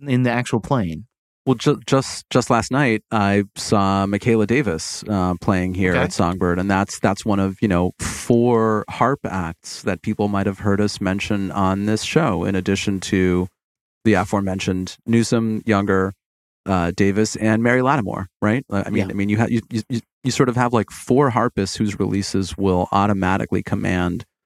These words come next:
Speaker 2: some level of press and attention, and that's really interesting. But so I was watching Michaela Davis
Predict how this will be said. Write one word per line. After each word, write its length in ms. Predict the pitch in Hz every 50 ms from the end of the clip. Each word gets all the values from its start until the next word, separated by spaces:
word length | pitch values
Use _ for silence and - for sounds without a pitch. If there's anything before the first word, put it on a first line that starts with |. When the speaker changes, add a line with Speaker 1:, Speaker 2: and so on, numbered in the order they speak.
| _ _ _ _ _ -
Speaker 2:
some 320 | - - - - 135 143 143
level 320 | 120 110 117 117 113 104
of 160 | 98 87 -
press 300 | - - 104 104 104 -
and 80 | 101 92
attention, 340 | 85 - 107 113 110 - -
and 100 | 104 107
that's 240 | 120 131 135 - -
really 200 | 110 101 98 104
interesting. 420 | 107 - 107 - - 98 98 98
But 160 | 104 113 -
so 140 | - 123 110
I 100 | 120 127
was 180 | 135 131 113 104
watching 360 | 113 127 143 - - 127 117
Michaela 360 | 107 - - 107 104 101 98
Davis 440 | 95 98 95 98 98 95 95 -